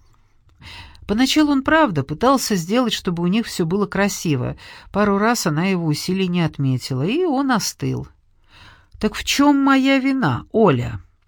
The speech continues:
Подпёр щёку кулаком, уставился на неё. Снова сделал вид, что ему интересно. На самом деле он бы сейчас с радостью выпил крепкого чаю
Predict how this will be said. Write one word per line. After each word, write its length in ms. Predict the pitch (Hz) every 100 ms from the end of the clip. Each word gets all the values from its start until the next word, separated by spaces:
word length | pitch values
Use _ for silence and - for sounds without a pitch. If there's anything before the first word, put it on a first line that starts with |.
| _ _ _
Подпёр 420 | - 170 - 156 151
щёку 360 | - 147 143
кулаком, 680 | 135 143 139 127 - 214 247
уставился 720 | 139 - 127 160 226 233 -
на 80 | 220
неё. 500 | 220 214 208 202 202 202 _ _ _ _ _ - - - -
Снова 420 | - 151 170 220
сделал 300 | 202 233 233
вид, 180 | 220 220
что 180 | - 220
ему 260 | 208 208
интересно. 720 | 208 202 208 196 190 - 185 202 _ _ _ - - - - - -
На 140 | 196 254
самом 360 | 320 302 277
деле 220 | 247 262
он 140 | 247 220
бы 80 | 220
сейчас 400 | 226 214 233 220
с 140 | -
радостью 640 | 226 254 214 185 - 185
выпил 340 | 185 208 190 180
крепкого 720 | 196 233 403 - 170 151 143
чаю 760 | - - 139 151 135 113 110